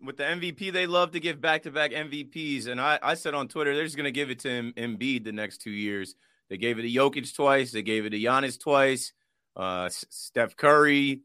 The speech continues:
LeBron. You can go back in time. And it's just, like,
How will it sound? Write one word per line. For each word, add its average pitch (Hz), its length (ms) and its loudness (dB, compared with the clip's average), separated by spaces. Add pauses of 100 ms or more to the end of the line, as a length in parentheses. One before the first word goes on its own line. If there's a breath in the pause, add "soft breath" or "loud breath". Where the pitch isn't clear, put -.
LeBron. 139 840 6 (220)
You 127 100 -4
can 139 80 -2
go 135 140 4
back 131 300 4
in 113 100 -4
time. 113 380 2
And 104 100 -2
it's 101 100 -8
just, 107 140 -6
like, 113 240 2